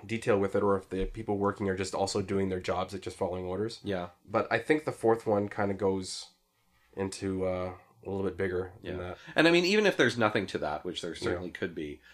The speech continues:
Speaker 2: but just the fact that the movie is so constructed around all of these elements kind of all working in concert, that it, you know, it's, for something that seems so simple,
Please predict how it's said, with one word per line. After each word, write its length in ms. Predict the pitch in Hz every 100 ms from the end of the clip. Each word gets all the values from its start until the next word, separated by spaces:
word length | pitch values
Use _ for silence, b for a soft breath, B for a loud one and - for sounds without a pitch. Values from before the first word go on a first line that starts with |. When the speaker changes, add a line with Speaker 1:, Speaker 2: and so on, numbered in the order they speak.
| B
Speaker 2:
but 100 | 120
just 160 | 120 165
the 60 | 175
fact 280 | 131 120
that 160 | - 104
the 60 | 104
movie 280 | 98 95
is 100 | 87 -
so 240 | 104 92
constructed 600 | - 90 - 98 92 -
around 300 | 85 82 82 -
all 280 | 101 113 120
of 80 |
these 200 | 90 87
elements 500 | 82 80 78 76 73
kind 220 | - 90 85
of 80 |
all 240 | 82 92 92
working 300 | 87 90 80
in 120 | 76
concert, 560 | - 82 80 78 69 65 b b b b
that 300 | - 95 85 _ -
it, 200 | 95 - _ _ _ _ _ - - 123
you 160 | 117
know, 240 | 110 98 98
it's, 320 | 104 - - b b b -
for 100 | 120
something 320 | - 170 160
that 160 | 113 -
seems 300 | - 160 139
so 160 | 120
simple, 680 | 101 - 139 87 67 65